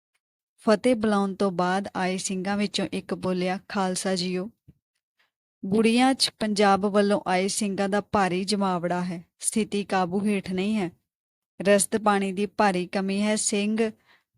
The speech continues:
ਸਿੱਖ ਪਿੰਡ ਵਾਸੀਆਂ ਦੇ ਘਰਾਂ 'ਚ ਜ਼ਬਰਦਸਤੀ ਜਾ ਕੇ ਰਾਸ਼ਨ ਦੇ ਤੌਰ 'ਤੇ ਖਾਣ ਪੀਣ ਦਾ ਸਮਾਨ ਚੁੱਕ ਲਿਆਉਂਦੇ ਨੇ।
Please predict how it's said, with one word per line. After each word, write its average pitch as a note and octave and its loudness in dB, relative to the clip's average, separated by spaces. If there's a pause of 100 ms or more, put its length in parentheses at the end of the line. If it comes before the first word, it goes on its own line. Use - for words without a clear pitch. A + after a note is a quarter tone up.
(120)
ਸਿੱਖ - 0 (800)
ਪਿੰਡ A3+ 2
ਵਾਸੀਆਂ G3+ 2
ਦੇ G3+ 0
ਘਰਾਂ G3 0
'ਚ G3 -4
ਜ਼ਬਰਦਸਤੀ F#3+ 0
ਜਾ F#3+ 0
ਕੇ G#3 -2
ਰਾਸ਼ਨ G3 0
ਦੇ G3 2
ਤੌਰ F#3+ 0
'ਤੇ G3 -4
ਖਾਣ F#3+ -4
ਪੀਣ F#3+ -6
ਦਾ F#3+ 0
ਸਮਾਨ F#3+ -2
ਚੁੱਕ F#3+ -4
ਲਿਆਉਂਦੇ F#3+ -4
ਨੇ। E3+ -6